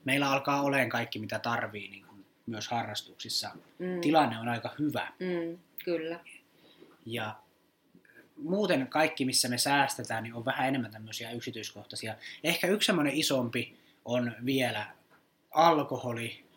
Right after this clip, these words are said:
Speaker 1: ja muut tämmöset niin sanotut turhat päihteet.
Speaker 2: Mm.
Speaker 1: Ähm, alkoholia juodaan tosi vähän. Mä tein semmosen arvion, että normaali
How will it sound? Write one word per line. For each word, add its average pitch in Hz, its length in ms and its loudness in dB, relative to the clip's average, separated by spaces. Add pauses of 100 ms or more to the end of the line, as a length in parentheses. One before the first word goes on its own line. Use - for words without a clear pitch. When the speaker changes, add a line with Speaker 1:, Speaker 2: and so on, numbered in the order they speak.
(100)
Speaker 1:
ja 120 100 -2
muut 123 280 -2
tämmöset 107 540 -6 (420)
niin 117 180 -6
sanotut 123 380 -4
turhat 160 440 0
päihteet. 117 800 0 (380)
Speaker 2:
Mm. 165 460 -2
Speaker 1:
Ähm, 110 340 -2 (880)
alkoholia 147 500 4 (120)
juodaan 123 520 0
tosi 147 340 2
vähän. 127 380 4 (640)
Mä 127 220 4
tein 127 160 8
semmosen 196 360 2
arvion, 156 460 6
että 123 360 2 (440)
normaali 151 500 4